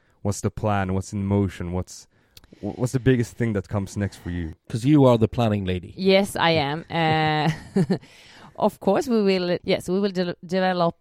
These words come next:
Speaker 3: uh, more beers, of course. And, uh, we will start to, to, uh, to invite the, uh, restaurants to the brewery,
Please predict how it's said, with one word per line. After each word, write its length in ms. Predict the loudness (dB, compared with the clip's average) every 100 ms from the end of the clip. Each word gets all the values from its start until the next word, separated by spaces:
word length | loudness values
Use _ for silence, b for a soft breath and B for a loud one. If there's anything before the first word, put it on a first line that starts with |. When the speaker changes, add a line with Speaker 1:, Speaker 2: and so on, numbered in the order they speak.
| -4
Speaker 3:
uh, 140 | -4 -2
more 460 | -6 -2 0 -2 -4 _ -12 -2
beers, 500 | 0 0 -2 -6 -12
of 140 | -4
course. 480 | 0 0 -2 -12 -20 b b b b b _
And, 560 | -4 -2 0 -2 -6 -2
uh, 920 | 0 2 0 -2 -2 -2 -2 -2 -4 -8 -16 -20 -12
we 240 | -2 0
will 380 | 0 -2 -2 -6
start 500 | -8 -2 2 2 0 -4
to, 220 | -4 -4
to, 380 | -4 -2 2 2
uh, 840 | 2 2 0 0 -2 -4 -6 -10 -14 -18 -20 -20 _ _ _
to 100 | -6
invite 400 | -6 -2 -4 -4
the, 520 | -6 -8 -6 -6 -4 -4
uh, 20 |
restaurants 760 | -4 -10 -4 -2 -2 -8 -20 -20 -14
to 120 | -10
the 100 | -6
brewery, 560 | -4 -2 -2 -2 -4